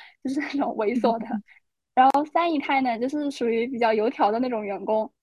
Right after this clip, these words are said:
Speaker 1: 嗯，来了也有几年，然后觉得自己在这边也得不到什么比较好的个人发展，所以呢，她就出去做做副业，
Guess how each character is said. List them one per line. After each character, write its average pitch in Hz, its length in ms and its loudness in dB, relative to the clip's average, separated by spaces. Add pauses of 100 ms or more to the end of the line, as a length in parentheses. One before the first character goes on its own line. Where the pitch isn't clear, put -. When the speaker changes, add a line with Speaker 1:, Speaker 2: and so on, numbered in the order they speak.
(160)
Speaker 1:
嗯， 214 440 -4 (240)
来 220 220 4
了 247 160 0
也 233 180 0
有 240 100 0
几 240 240 -8
年， 196 280 -10
然 226 100 -12
后 233 140 -4
觉 220 160 0
得 233 160 0
自 262 140 -4
己 247 120 -2
在 226 160 2
这 233 120 -6
边 233 160 0
也 208 80 -2
得 202 160 -4
不 214 60 -2
到 233 180 6
什 220 100 -12
么 202 100 -10
比 208 120 -10
较 220 100 -2
好 - 160 -8
的 - 80 -16
个 220 100 -6
人 214 140 -6
发 240 160 2
展， 247 140 -2 (360)
所 247 120 0
以 269 60 0
呢， 233 140 -4
她 269 120 2
就 269 120 0
出 277 160 -6
去 277 320 0 (240)
做 311 120 0
做 269 140 2
副 339 260 -2
业， 233 300 2